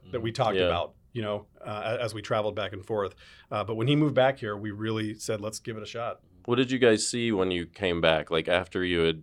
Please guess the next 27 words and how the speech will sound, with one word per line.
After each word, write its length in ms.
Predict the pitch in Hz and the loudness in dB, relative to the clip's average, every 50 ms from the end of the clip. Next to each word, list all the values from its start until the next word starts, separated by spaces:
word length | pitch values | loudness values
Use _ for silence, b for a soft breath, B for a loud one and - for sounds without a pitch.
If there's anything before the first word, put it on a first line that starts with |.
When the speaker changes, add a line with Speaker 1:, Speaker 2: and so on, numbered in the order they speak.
| - _ | -10 _
Speaker 3:
you 120 | - 95 | -4 -2
know, 160 | 90 82 80 | 0 0 0
experienced 880 | 78 80 - - - - 92 87 90 87 85 82 85 - - - - - _ - | 0 -2 -6 -8 -4 0 2 2 4 4 4 2 2 -2 -6 -8 -10 -4 _ 0
other 200 | 101 87 90 87 | 2 2 0 0
parts 340 | - - 90 87 82 - - | 0 2 2 2 0 -2 -6
of 60 | 78 | -8
the 60 | 85 82 | -8 -6
country 680 | - 90 87 82 82 - 87 85 85 85 82 82 80 80 | -4 -4 -4 -4 -4 -6 -4 -4 -2 0 0 0 0 0
and, 340 | 80 80 78 78 78 78 - | -2 -2 -4 -6 -8 -10 -10
you 120 | - 90 85 | -12 -10 -8
know, 120 | 80 78 | -8 -6
maybe 300 | 76 78 80 80 76 80 | -4 -4 -4 -4 -4 -6
some 240 | 80 - - 82 78 | -8 -8 -8 -8 -6
other 460 | - 85 82 82 85 82 80 80 82 b b b b b b - | -4 -2 -2 0 0 0 0 -2 -6 b b b b b b -4
independent, 840 | 107 98 87 85 - - 90 85 87 82 82 82 - - - - - _ _ _ - | -2 0 0 0 0 0 -2 0 0 -2 -2 -4 -6 -10 -14 -20 -20 _ _ _ -6
uh, 260 | 85 80 80 80 78 | -4 -2 -2 -2 -4
publications 760 | - - 90 82 80 80 - 82 80 80 80 - 82 82 78 | -2 -2 -2 -2 -2 -4 -4 -4 -4 -4 -4 -6 -8 -8 -8
and 120 | 80 80 80 | -8 -10 -10
stuff 280 | - - 87 82 - | -8 -6 -6 -4 -4
like 160 | 85 80 80 - | -4 -4 -2 0
that. 160 | 85 80 - | 0 0 0
When 100 | 95 90 | 0 -2
you 120 | 95 95 | -2 -2
came 220 | - 120 117 110 107 | 0 0 0 2 2
back 220 | 104 95 92 92 | 2 2 0 -2
to 140 | - 87 82 | -4 -8 -8
Erie, 420 | 98 98 95 92 87 85 85 85 | -6 -4 -4 -4 -4 -4 -6 -6